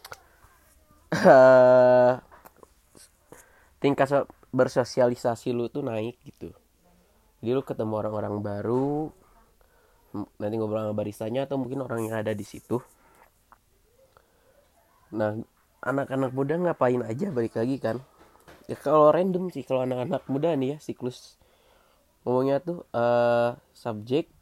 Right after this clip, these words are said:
predikat, eh, apa sih? Gue lupa gue jokesnya yang subjek, predikat, anjing. Yang itulah pokoknya jokes itu gue lupa ada di Twitter. Pokoknya jokesnya itu, pasti obrolannya pasti itu, terus obrolannya topiknya dari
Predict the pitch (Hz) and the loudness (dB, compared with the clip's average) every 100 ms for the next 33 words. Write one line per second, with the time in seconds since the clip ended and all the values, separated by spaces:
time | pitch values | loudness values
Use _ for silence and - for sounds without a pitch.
0 | _ - 120 117 107 - 151 - _ _ | _ -10 -8 -6 -8 -4 -4 -4 _ _
1 | _ _ _ _ _ _ _ - - _ | _ _ _ _ _ _ _ -4 -4 _
2 | - 123 165 180 127 113 170 160 160 127 | -10 -8 -6 -4 -4 0 0 0 0 -2
3 | - 175 180 131 127 127 120 113 - 131 | -6 -10 -6 -4 -4 -8 -10 -10 -8 -8
4 | 151 123 120 113 - 156 - - 113 117 | -8 -6 -6 -6 -6 -6 -6 -10 -8 -6
5 | 120 107 107 - _ _ _ _ _ - | -8 -8 -14 -20 _ _ _ _ _ -4
6 | 123 123 160 185 147 139 156 131 123 117 | -2 -2 0 0 0 0 0 -2 -4 -6
7 | 131 123 123 110 120 120 110 110 107 - | -2 0 -2 -2 -2 -2 -4 -6 -8 -8
8 | 113 - _ _ _ _ _ _ _ _ | -12 -12 _ _ _ _ _ _ _ _
9 | _ _ _ _ - - 120 135 131 113 | _ _ _ _ -20 -8 -6 -4 -4 -6
10 | - 139 120 - 135 170 - _ _ _ | -6 -6 -6 -6 -6 -6 -10 _ _ _
11 | _ _ _ _ _ _ _ - 147 143 | _ _ _ _ _ _ _ -12 -4 -2
12 | 139 131 127 127 139 147 120 113 - 139 | 2 2 2 0 -2 -6 -6 -6 -6 -8
13 | 175 120 131 123 120 120 175 165 147 123 | -6 -4 0 0 0 -2 -4 -6 -6 -8
14 | 98 151 165 120 113 | -6 -4 -2 -4 -4